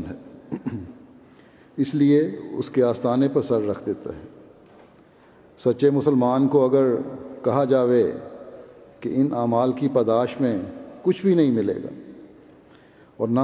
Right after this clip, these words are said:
بہشت ہے اور نہ دوزخ ہے، نہ آرام ہے، آرام میں، آ، آرام ہے، نہ لذات ہیں،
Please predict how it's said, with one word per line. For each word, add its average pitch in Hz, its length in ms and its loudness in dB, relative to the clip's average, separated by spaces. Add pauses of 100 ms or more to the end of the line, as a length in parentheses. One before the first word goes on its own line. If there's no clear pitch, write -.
بہشت 139 400 2
ہے 156 300 2
اور - 120 -4
نہ 120 120 2 (100)
دوزخ 110 380 0
ہے، - 40 -6 (1300)
نہ 117 100 0
آرام 117 600 2
ہے، 139 140 0 (360)
آرام 113 380 2
میں، 143 180 4 (380)
آ، 104 40 -10 (480)
آرام 117 440 0
ہے، 139 240 2 (360)
نہ 117 120 0
لذات 113 580 2
ہیں، - 60 -10